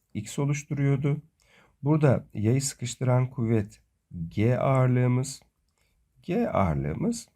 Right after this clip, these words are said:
K çarpı X oluşturuyor. Hmm, o zaman esneklik potansiyel enerjisinde G, yani yayı sıkıştıran ağırlık ve yayın esneklik katsayısı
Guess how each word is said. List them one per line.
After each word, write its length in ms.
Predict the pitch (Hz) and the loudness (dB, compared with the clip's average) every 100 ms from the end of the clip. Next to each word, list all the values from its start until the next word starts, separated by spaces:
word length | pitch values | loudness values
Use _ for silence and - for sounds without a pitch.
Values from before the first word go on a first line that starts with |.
| _ _ _ _ | _ _ _ _
K 240 | _ 254 208 | _ -4 -2
çarpı 400 | - 78 - - | -2 -4 -4 -6
X 220 | 123 - | -8 -10
oluşturuyor. 560 | - - - - - - - _ _ _ _ _ _ - | -14 -14 -20 -20 -20 -20 -20 _ _ _ _ _ _ -6
Hmm, 680 | 156 202 185 180 151 143 123 - - _ _ | 0 2 2 0 0 -2 -4 -8 -20 _ _
o 60 | 131 | 0
zaman 360 | 165 160 113 - | 4 4 2 0
esneklik 640 | 120 - 139 143 156 - | -4 -2 -6 -4 -6 -6
potansiyel 680 | 131 135 135 139 - 143 139 | -6 -2 -2 -2 -2 -2 -2
enerjisinde 1080 | - 117 120 120 113 113 - 113 113 113 85 - _ _ _ _ _ _ _ _ _ _ - 95 95 | 0 2 4 2 0 -4 -8 -4 -2 -2 -4 -10 _ _ _ _ _ _ _ _ _ _ -12 -10 0
G, 400 | 101 87 123 - _ _ - | 2 4 2 -4 _ _ -4
yani 420 | 110 101 95 87 | 0 2 0 2
yayı 200 | 90 101 | 2 2
sıkıştıran 680 | - - - - 87 80 - | -2 -10 -12 -6 -6 -6 -6
ağırlık 600 | - 82 71 87 147 - _ _ _ 107 | -4 0 0 0 -4 -8 _ _ _ -4
ve 140 | 120 | 0
yayın 500 | 113 113 120 202 233 _ _ _ - | 2 4 2 0 -4 _ _ _ -8
esneklik 640 | 127 - 127 127 - 147 | -6 -4 -6 -6 -8 -6
katsayısı 800 | - 123 - - 80 - - 67 | -2 -2 -2 -4 -4 -6 -10 -10